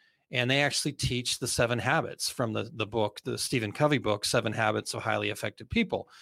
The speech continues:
So, you know, he's getting a great foundation there. And then obviously in our household,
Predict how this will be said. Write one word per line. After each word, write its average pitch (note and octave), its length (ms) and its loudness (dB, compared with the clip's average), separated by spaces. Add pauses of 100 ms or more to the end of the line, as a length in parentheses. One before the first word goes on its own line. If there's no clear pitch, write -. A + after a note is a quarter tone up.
(140)
So, E3 240 2
you D#3 220 -2
know, C3+ 80 4
he's F3+ 240 2
getting E3 260 4
a A2 60 2
great C#3+ 460 0
foundation A#2 680 0
there. - 260 -8 (320)
And C3 100 2
then C3 80 6
obviously C#3 440 4
in B2+ 60 6
our B2 160 6
household, A2+ 580 2